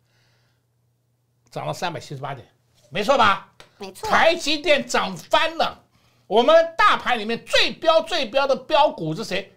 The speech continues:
Speaker 1: 台积电。
Speaker 2: 台积电。
Speaker 1: <laughs> 你什么时候想到台积电会成为标股啊？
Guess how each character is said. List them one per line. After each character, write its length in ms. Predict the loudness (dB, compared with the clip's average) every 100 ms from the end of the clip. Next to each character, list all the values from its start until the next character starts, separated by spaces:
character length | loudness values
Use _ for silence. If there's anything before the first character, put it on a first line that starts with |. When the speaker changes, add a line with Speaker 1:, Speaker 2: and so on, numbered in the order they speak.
| _
Speaker 1:
台 160 | -10
积 120 | -8 -4
电。 160 | -2
Speaker 2:
台 60 | -2
积 100 | 0
电。 340 | 0 0 0
Speaker 1:
<laughs> 800 | -4 -8 -8 -10 _ -2 -2 -2
你 140 | -6 -6
什 160 | -4
么 80 | -4
时 60 | -4
候 40 |
想 200 | -4 -4
到 100 | -4
台 220 | -4 -8
积 120 | -10 -8
电 140 | -8
会 120 | -8
成 180 | -10 -10
为 60 | -10
标 200 | -6 -6
股 200 | -6 -18
啊？ 120 | -20